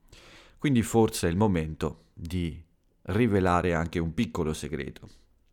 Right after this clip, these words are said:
Beh, prima facevo il podcast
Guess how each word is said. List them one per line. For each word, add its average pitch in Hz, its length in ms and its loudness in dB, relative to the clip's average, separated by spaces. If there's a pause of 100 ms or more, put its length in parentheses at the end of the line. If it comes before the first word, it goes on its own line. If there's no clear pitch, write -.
(640)
Beh, - 140 2
prima 139 440 2
facevo 87 320 0
il 85 100 -2
podcast 82 720 -2